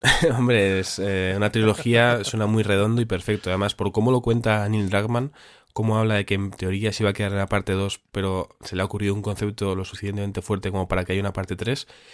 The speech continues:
me parece un cierre ideal para terminar ahí The Last of Us. Lo que pasa es eso, que estamos últimamente estos meses acostumbrados a hablar de Naughty Dog y The Last of Us con malas noticias, multijugador, cancelación, retraso y demás.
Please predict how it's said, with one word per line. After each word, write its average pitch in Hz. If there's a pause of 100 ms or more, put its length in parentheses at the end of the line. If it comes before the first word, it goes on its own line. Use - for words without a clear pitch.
(240)
me 107
parece 95
un 107
cierre 98
ideal 90
para 82
terminar 85
ahí 85 (340)
The 95
Last 95
of 87
Us. 92
Lo 95
que 101
pasa 104
es 104
eso, 113
que 98
estamos 101
últimamente 107
estos 95
meses 104
acostumbrados 95
a -
hablar 92
de 92
Naughty 95
Dog 101
y 90
The 90
Last 92
of 92
Us 98
con 87
malas 92
noticias, 95
multijugador, 95
cancelación, 95
retraso 98
y 92
demás. 104